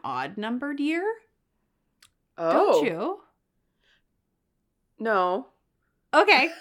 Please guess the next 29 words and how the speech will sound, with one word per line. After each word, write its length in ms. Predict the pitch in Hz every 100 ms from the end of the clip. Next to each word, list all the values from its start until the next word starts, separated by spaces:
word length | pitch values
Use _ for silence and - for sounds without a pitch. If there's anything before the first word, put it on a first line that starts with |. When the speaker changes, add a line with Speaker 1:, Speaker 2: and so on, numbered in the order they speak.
| -
Speaker 1:
perfect. 420 | - 453 285 226 -
Speaker 2:
<laughs> 60 | 523 - - -
Speaker 1:
And 140 | 220
I, 280 | - 208 226
so 140 | 226
I'll 240 | 247 226 262
just 220 | 320 311
go, 480 | 262 233 196 185 175 -
um, 420 | 175 165 156 156
Speaker 2:
Tell 180 | 220 359
me 120 | 359
more 240 | 349 359
about 300 | 370 320 302
why 120 | 269 254
you 100 | 262
Speaker 1:
drown 240 | 233 247
Speaker 2:
feel 80 | 240
that 100 | 202
Speaker 1:
myself. 60 |
Speaker 2:
way. 260 | 170 165 - - - -
<laughs> 280 | - - -
Speaker 1:
I 100 | 302
don't 280 | 330 349 294
know. 140 | 302
There's 200 | 247 247
something 360 | - 254 294 302
about 480 | 285 247 240 233 -
odd 280 | 208 214 214
numbers 1000 | 214 214 233 185 143 165 233 - - -